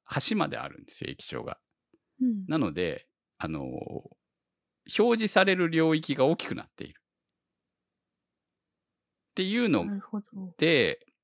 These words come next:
Speaker 1: やっぱこう、画面にこう、いろいろ出てくる文字数が増えると、増えただけ、見-、見やすいというか、こうなんか、スマートウォッチ感が上がった感はやっぱり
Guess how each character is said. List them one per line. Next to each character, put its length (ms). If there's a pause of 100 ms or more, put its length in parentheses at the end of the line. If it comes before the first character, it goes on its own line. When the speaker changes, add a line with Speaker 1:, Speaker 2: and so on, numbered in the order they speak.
(280)
Speaker 1:
や 100
っ 40
ぱ 120
こ 480
う、 140
画 140
面 400
に 420
こ 160
う、 80
い 60
ろ 160
い 80
ろ 180 (300)
出 140
て 120
く 220
る 200 (120)
文 220
字 160
数 460
が 200 (120)
増 100
え 120
る 140
と、 420
増 100
え 100
た 140
だ 140
け、 420 (680)
見-、 380 (160)
見 240
や 200
す 160
い 120
と 100
い 80
う 80
か、 120
こ 200
う 40
な 120
ん 80
か、 260
ス 160
マ 240
ー 40
ト 160
ウ 80
ォ 40
ッ 80
チ 140
感 240
が 140
上 60
が 80
っ 140
た 120
感 260
は 100
や 100
っ 140
ぱ 140
り 160